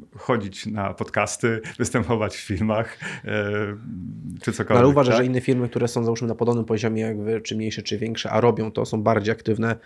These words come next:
Speaker 2: w taki P R, e, to, to, to są, nie wiem,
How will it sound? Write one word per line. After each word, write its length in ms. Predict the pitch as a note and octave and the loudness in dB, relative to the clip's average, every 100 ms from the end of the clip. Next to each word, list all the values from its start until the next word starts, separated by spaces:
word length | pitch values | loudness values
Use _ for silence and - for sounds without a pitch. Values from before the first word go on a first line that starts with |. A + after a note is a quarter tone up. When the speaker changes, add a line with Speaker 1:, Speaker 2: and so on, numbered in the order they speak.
| - - - _ | -18 -20 -20 _
Speaker 2:
w 100 | D#3 | -6
taki 220 | B2+ - | -6 -2
P 140 | A2+ A#2 G#2+ G#2+ | -2 0 2 2
R, 100 | A2 | 2
e, 600 | A2 - - A2+ A2 A2+ A2 | 0 -4 -6 -4 -2 -4 -4
to, 460 | - G#2+ A2 A2 - - _ _ _ _ _ _ _ | -2 -2 -2 -6 -10 -16 _ _ _ _ _ _ _
to, 140 | A2+ | -4
to 280 | G#2+ G2+ - | -2 -2 -4
są, 280 | - - G#2+ | -4 -4 -4
nie 120 | A2 | -6
wiem, 220 | D2 - | -8 -12